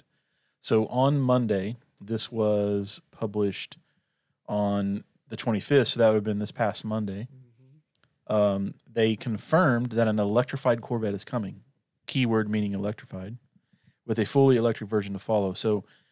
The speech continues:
Speaker 1: they're probably gonna have a plug-in hybrid type that'll have the,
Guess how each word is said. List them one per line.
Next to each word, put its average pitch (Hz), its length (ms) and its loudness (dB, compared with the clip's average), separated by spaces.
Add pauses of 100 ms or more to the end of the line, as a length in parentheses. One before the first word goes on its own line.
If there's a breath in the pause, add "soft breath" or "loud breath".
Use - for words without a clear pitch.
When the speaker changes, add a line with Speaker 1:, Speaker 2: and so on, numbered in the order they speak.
(600 soft breath)
Speaker 1:
they're 110 120 -2
probably 113 240 6
gonna 110 140 0
have 110 140 2
a 107 60 0
plug-in 127 600 4
hybrid 123 720 0 (180)
type 113 420 -2 (280)
that'll 104 220 -2
have 104 460 -2 (220)
the, 98 340 -6